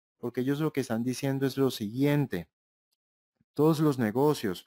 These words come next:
corporaciones, empresas y compañías que así lo requieran, pueden venir a la Reserva Federal y pedir todo el dinero que necesiten en, en, en, eh, prestado, todos los préstamos que necesiten.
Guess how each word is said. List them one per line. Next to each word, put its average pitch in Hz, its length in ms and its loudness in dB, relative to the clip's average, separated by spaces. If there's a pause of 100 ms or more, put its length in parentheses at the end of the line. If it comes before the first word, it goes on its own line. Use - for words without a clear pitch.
(220)
corporaciones, 117 960 -4
empresas 131 500 -4
y 120 60 -8
compañías 113 720 -2 (400)
que 107 80 0
así 104 180 -4
lo 147 120 4
requieran, 170 680 2 (340)
pueden 165 320 4
venir 156 440 2
a 170 80 4
la 151 100 2
Reserva 135 460 -4
Federal 135 580 -2
y 147 120 -6
pedir 120 340 0
todo 160 260 2
el 165 100 4
dinero 135 400 2
que 143 120 -4
necesiten 127 800 -4 (280)
en, 101 460 -4
en, 101 460 -4
en, 107 340 -4
eh, 76 120 -16
prestado, 127 640 -2 (320)
todos 139 200 0
los 131 240 0
préstamos 139 560 -2
que 117 80 -4
necesiten. 95 580 -6